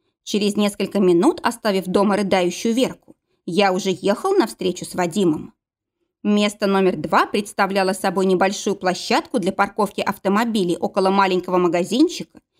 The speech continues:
недалеко от Орехова бульвара. Я поставил свою машину так, чтобы было видно через заднее зеркало все подъезды к площадке. В то же время машина стояла с краю, чтобы в случае экстренной ситуации можно было быстро покинуть площадку.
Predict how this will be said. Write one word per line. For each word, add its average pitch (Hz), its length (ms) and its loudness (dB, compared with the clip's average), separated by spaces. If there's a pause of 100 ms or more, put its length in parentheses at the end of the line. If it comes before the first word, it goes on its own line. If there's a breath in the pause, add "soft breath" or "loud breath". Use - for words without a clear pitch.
(180 soft breath)
недалеко 196 580 2
от 254 260 -2
Орехова 185 440 -2
бульвара. 196 520 0 (560)
Я 254 160 0
поставил 339 460 0
свою 190 280 -2
машину 180 380 0
так, 269 320 -2
чтобы 196 320 -2
было 196 260 2
видно 190 320 0
через 190 280 -2
заднее 185 380 0
зеркало 214 480 0
все 185 200 -6
подъезды 180 440 -2
к - 80 -16
площадке. - 600 -4 (540)
В - 80 -20
то 208 160 0
же 190 160 0
время 277 340 0
машина 190 440 0
стояла 180 380 -2
с 294 80 -6
краю, 190 480 -4 (220 soft breath)
чтобы 208 300 -2
в 202 40 -6
случае 214 440 -2
экстренной 202 480 0
ситуации 180 800 -4 (240)
можно 208 420 2
было 196 240 2
быстро 226 420 -2
покинуть - 440 -2
площадку. - 680 -6